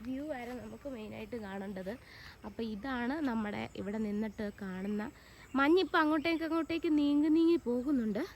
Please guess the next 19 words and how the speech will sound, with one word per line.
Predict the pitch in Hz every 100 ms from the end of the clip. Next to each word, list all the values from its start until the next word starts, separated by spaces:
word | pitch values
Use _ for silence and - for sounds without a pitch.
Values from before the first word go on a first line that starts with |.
| - 269
കണ്ടോ? | 233
ഇപ്പം | 220 - 277 - - - - -
സൂര്യമാമൻ | 262 254 262 262 262 269 254
ഇങ്ങനെ | 233 233 233 -
ഉദിച്ച് | 190 214 247
ഉദിച്ച് | 214 220 247
ഉദിച്ച് | 214 - 226
ഉദിച്ച് | 202 -
വന്ന് | 214 214 208 302 - - - - - - 220
കണ്ടോ? | 180 170 - - -
ഇപ്പം | 214 214 - 269
രാത്രി | 277 302 - 415 427
കാണാനും | 392 392 403 415 392
സൂപ്പറാണ് | 349 330 - 370 285 247
കേട്ടോ | 226 214 208
ഇവിടെ. | 208 180 - - - - 233
രാത്രി | 220 233 262 - 339
കാഴ്ചകൾ | 320 339 330 339 - 339 349 349
എനിക്ക് | 339 302 339